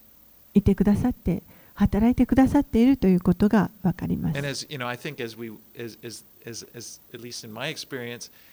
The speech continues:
Speaker 2: as I start finding that, that it kinda has a snowball effect. It's like, "Oh, wow, I wanna do more. I wanna, you know,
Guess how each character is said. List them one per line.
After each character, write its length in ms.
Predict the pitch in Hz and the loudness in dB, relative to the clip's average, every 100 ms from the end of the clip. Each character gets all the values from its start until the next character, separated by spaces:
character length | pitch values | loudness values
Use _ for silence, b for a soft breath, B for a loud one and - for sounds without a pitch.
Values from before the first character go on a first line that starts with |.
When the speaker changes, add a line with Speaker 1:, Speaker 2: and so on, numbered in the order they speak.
| b | b
Speaker 2:
as 180 | 120 117 | -12 -8
I 100 | 156 | -6
start 300 | 165 156 139 | -6 -8 -8
finding 420 | - 143 160 135 | -8 -8 -8 -10
that, 180 | 131 139 | -10 -10
that 200 | 147 160 | -10 -12
it 180 | 156 - | -14 -18
kinda 180 | - 180 | -14 -12
has 260 | 151 151 127 | -10 -10 -10
a 60 | 107 | -10
snowball 600 | - 165 233 151 117 107 | -10 -10 -10 -4 -4 -4
effect. 380 | 101 110 98 113 | -10 -12 -12 -14
It's 180 | - | -12
like, 160 | 117 110 165 | -12 -12 -12
"Oh, 80 | |
wow, 320 | 214 - 233 - | -14 -14 -14 -12
I 120 | 117 | -12
wanna 240 | 143 131 | -12 -16
do 200 | 107 127 | -16 -16
more. 400 | 117 151 151 104 | -16 -14 -10 -6
I 40 | 113 | -8
wanna, 260 | 127 117 - B B B | -8 -12 -14 B B B
you 100 | 123 | -14
know, 220 | 110 110 | -10 -12